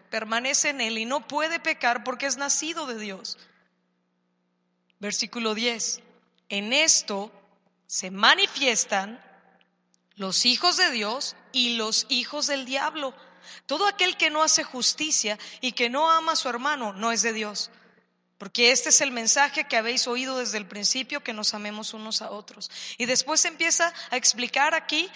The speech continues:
el apóstol Juan en el versículo doce de Caín,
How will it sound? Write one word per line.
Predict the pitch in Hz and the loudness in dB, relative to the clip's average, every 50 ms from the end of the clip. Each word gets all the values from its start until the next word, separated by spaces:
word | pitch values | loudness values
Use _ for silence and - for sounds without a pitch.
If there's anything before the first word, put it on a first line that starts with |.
| - - - | -10 -6 -2
el | 240 254 | 0 0
apóstol | 240 - - 302 302 - 339 320 | 0 0 0 -2 -2 -2 -2 -2
Juan | 311 320 320 311 294 | 0 4 2 4 2
en | 294 269 | 2 -2
el | 254 247 | -4 -2
versículo | 226 240 233 - 277 - 302 302 285 262 240 | -2 0 0 -2 -2 -4 -4 -4 -4 -2 -2
doce | 254 269 - - 294 262 | -2 -2 -2 0 0 0
de | 262 254 | 0 0
Caín, | - 247 226 233 254 269 277 269 254 | 2 0 0 0 0 -4 -6 -8 -12